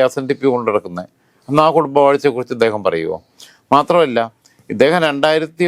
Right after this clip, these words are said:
ഒമ്പതിൽ പിന്നെ യു ഡി എഫിലേക്ക് വരുന്ന സമയത്ത് കോൺ-, കോൺഗ്രസിൻ്റെ സ്ഥാനാർത്ഥിയായി പാർലമെന്റിലേക്ക് മത്സരിക്കുമ്പം മാണി ഗ്രൂപ്പ് ഉൾപ്പെടെ യു ഡി എഫിലാ അന്ന്. അന്ന് ബാലകൃഷ്ണപിള്ള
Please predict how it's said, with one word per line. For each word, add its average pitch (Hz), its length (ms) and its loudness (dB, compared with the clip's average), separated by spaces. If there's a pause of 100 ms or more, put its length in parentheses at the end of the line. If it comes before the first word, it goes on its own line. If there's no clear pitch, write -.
(140)
ഒമ്പതിൽ 147 400 0 (300)
പിന്നെ 120 320 0 (120)
യു 123 160 -2
ഡി 147 100 4
എഫിലേക്ക് 147 400 0
വരുന്ന 131 240 -2 (220)
സമയത്ത് 127 460 0
കോൺ-, 135 200 0 (540)
കോൺഗ്രസിൻ്റെ 127 520 0
സ്ഥാനാർത്ഥിയായി 135 760 0 (100)
പാർലമെന്റിലേക്ക് 139 720 0
മത്സരിക്കുമ്പം 117 640 -2 (280)
മാണി 135 300 4
ഗ്രൂപ്പ് 160 380 0
ഉൾപ്പെടെ 151 340 2 (260)
യു 143 140 6
ഡി 139 100 6
എഫിലാ 85 240 -2 (680)
അന്ന്. 98 180 -2 (640)
അന്ന് 131 220 2
ബാലകൃഷ്ണപിള്ള 151 640 2